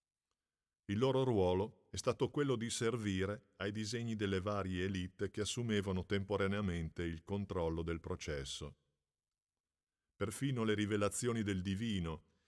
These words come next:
il cui obiettivo era la liberazione dello spirito umano,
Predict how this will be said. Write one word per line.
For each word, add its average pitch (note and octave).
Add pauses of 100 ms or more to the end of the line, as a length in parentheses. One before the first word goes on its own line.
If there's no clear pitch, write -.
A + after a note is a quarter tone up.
(280)
il F2+
cui C3+
obiettivo A2
era G#2+
la G2
liberazione G2
dello E2+
spirito G2+
umano, G#2